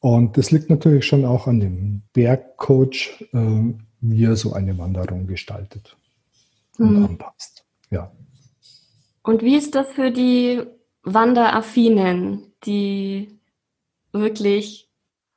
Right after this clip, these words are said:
Speaker 2: ganz viel wandern, ganz hoch wandern, ganz viel Erfahrung haben?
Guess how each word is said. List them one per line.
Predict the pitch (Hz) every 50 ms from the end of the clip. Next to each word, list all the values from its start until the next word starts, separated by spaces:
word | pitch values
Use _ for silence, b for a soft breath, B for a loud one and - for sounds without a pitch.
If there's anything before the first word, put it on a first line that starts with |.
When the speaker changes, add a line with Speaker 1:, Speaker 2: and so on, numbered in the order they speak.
| _
Speaker 2:
ganz | - 214 214 226 233 226 -
viel | - 240 226 226 220 220
wandern, | 208 202 196 202 208 202 202 196 202 202
ganz | 226 220 226 226 - -
hoch | - 226 226 233 226 - 196
wandern, | 190 190 196 196 190 190 185 190 190 190 190 190
ganz | 190 208 220 226 -
viel | 254 220
Erfahrung | 202 202 - - 220 214 214 208 208 208 202 202
haben? | 202 196 196 190 196 190 196 196 196 196 196 b